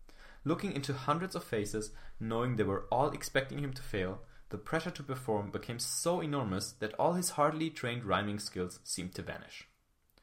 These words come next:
What can happen to all performers in such a high-pressure situation is that their conscious brain takes over, because it usually allows them to take extra caution and be very alert of every movement, so they don't make a mistake. However, when it's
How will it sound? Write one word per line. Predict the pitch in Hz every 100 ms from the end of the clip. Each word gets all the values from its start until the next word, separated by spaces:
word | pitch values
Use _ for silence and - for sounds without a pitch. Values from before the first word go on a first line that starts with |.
| - - -
What | - 185 -
can | 170
happen | - 135 - 104 -
to | - - -
all | 131 160
performers | 131 123 135 95 92
in | -
such | 107 127 -
a |
high-pressure | - 147 - 151 147
situation | 127 110 - 104 143 - 87 147 - - -
is | 131 131
that | 131
their | 110
conscious | 104 - 131 160 175 -
brain | 107 101
takes | 104 120 - -
over, | 135 90 - - -
because | - - 120
it | 107
usually | 139 180 170
allows | 131 104 139 147
them | 87 95
to | -
take | - 95 -
extra | 104 - -
caution | - 135 151 82
and | 82 87
be | 90
very | 92 101 143
alert | 101 95 98 -
of | -
every | 90 107
movement, | 120 127 - - -
so | -
they | 101 87
don't | 85 92 82
make | 80 92
a |
mistake. | 98 - 113 - - _ _ _ - - -
However, | - 107 - 110 85 65 - -
when | 113
it's | 120